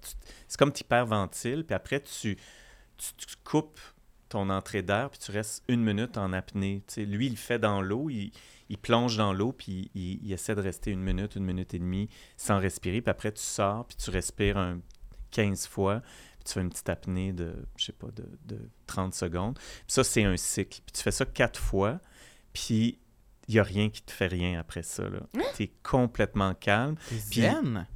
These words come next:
Speaker 1: complètement zen. C'est comme un antidépresseur. Puis tu, idéalement, tu t'en vas te prendre une douche glacée. Ça, c'est le best.
Speaker 2: Après.
Speaker 1: Parce que tu, puis tu respires dans ta douche glacée, puis tu fais, « Je vais pas mourir. » Puis c'est un truc avec ton esprit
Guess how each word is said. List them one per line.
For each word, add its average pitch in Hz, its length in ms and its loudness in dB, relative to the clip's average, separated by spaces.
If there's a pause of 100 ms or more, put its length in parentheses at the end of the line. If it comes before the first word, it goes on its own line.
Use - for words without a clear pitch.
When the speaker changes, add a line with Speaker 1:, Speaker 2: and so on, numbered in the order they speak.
Speaker 1:
complètement 147 500 8
zen. 95 340 2
C'est - 120 -6
comme 131 140 2
un 127 120 4
antidépresseur. 104 960 2
Puis 117 400 2 (400)
tu, 110 600 2
idéalement, 120 460 8
tu - 120 8
t'en 104 200 4
vas 98 200 4 (160)
te 92 480 -2
prendre 101 220 4
une 90 140 2
douche 98 260 2
glacée. 92 500 4
Ça, 110 180 -2
c'est 107 140 0
le 90 80 -2
best. 92 380 2 (320)
Speaker 2:
Après. 190 200 6
Speaker 1:
Parce 190 140 4
que 127 80 6
tu, - 300 -2
puis - 180 -4
tu - 180 2
respires 131 600 8
dans 113 120 6
ta 104 160 4
douche 104 240 2
glacée, 104 480 4
puis - 80 -18
tu - 160 -6
fais, « 107 180 6
Je 92 80 -2
vais 92 100 2
pas 113 120 0
mourir. » 95 560 2
Puis - 300 -20
c'est - 140 2
un 101 120 6
truc - 300 0
avec 101 200 4
ton 98 200 -2
esprit 107 560 -4